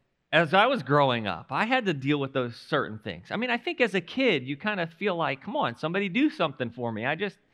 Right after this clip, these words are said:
you know, make my bed." Like, "That's your bed. You can make it," you know? Like, "Do, you know, give me water.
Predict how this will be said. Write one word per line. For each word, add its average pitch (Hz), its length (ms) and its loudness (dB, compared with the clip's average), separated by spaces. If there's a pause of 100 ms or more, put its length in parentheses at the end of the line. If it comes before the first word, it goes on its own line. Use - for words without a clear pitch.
(580)
you 185 160 0
know, 247 320 0 (420)
make 135 420 -2
my 196 280 2
bed." 190 600 0
Like, - 200 -18
"That's - 520 -8
your 254 220 -4
bed. 98 380 -4
You 131 120 -6
can 202 220 -6
make 269 260 -2
it," - 220 -6
you 151 220 0
know? 175 320 -4
Like, 143 260 0
"Do, 226 300 -4 (760)
you 143 200 -6
know, 135 280 -4 (920)
give 226 160 4
me 226 160 0
water. 220 720 2